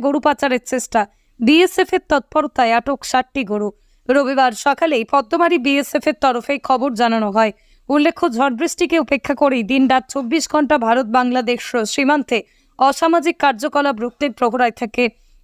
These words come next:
বিএসএফ জওয়ানরা। ঠিক তেমনইভাবেই আজ রবিবার বৃষ্টি ভেজা ভোরে সেঙ্গিমারি নদী দিয়ে বাংলাদেশে গরু পাচারের খবর গোপন সূত্রে পেয়ে গুয়াহাটি ফ্রন্টিয়ার গোপালপুর সেক্টরের অধীনে পদ্মমারি বিওপির বিএসএফ জওয়ানরা বিশেষ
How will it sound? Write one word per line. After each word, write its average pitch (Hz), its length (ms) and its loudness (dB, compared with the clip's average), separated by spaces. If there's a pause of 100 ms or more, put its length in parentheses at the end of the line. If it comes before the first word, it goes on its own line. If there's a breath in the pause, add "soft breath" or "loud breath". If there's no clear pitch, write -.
বিএসএফ 294 520 2 (240)
জওয়ানরা। 214 440 2 (380)
ঠিক 311 140 0 (120)
তেমনইভাবেই 294 680 2 (220)
আজ 262 120 0 (160)
রবিবার 254 340 0 (320)
বৃষ্টি 285 360 0
ভেজা 302 300 2
ভোরে 262 220 0 (180)
সেঙ্গিমারি 302 540 2
নদী 254 240 0
দিয়ে 285 120 2 (100)
বাংলাদেশে 262 500 0 (100)
গরু 240 200 2
পাচারের 247 440 -2
খবর 247 220 0 (420)
গোপন 311 340 2
সূত্রে 330 360 -2
পেয়ে 294 240 0
গুয়াহাটি 254 420 2
ফ্রন্টিয়ার 262 520 0
গোপালপুর 277 400 0 (140)
সেক্টরের 277 500 0
অধীনে 233 280 2 (460)
পদ্মমারি 339 460 2 (100)
বিওপির 302 500 0
বিএসএফ 285 480 0 (200)
জওয়ানরা 233 440 0 (400)
বিশেষ 294 320 2